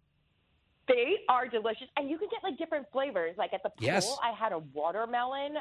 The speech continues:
Speaker 1: margarita that was delicious. Um, the other day at Javier's, I had, like, a strawberry one with Tajín on the s-, oh,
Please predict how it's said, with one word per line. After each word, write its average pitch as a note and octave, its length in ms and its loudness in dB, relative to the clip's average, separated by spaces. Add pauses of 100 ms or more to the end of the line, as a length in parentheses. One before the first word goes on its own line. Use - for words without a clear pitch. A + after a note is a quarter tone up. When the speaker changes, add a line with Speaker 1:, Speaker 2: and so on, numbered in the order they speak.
Speaker 1:
margarita D4 920 -2
that C#4+ 160 -2
was D4 120 -6 (100)
delicious. C#4+ 800 -2 (640)
Um, G3 480 2
the A3+ 140 -2
other C4 200 0
day A#3+ 240 -2
at G#3 100 0
Javier's, G#3 540 -2 (120)
I G#3 180 0
had, G#3+ 380 0
like, F#3 200 -2
a D#3+ 140 2 (120)
strawberry A#3+ 380 4
one C4+ 220 0
with G3+ 140 0 (120)
Tajín A#3+ 680 0 (160)
on F#3+ 180 6
the F3 60 2
s-, - 240 -2
oh, E4+ 480 8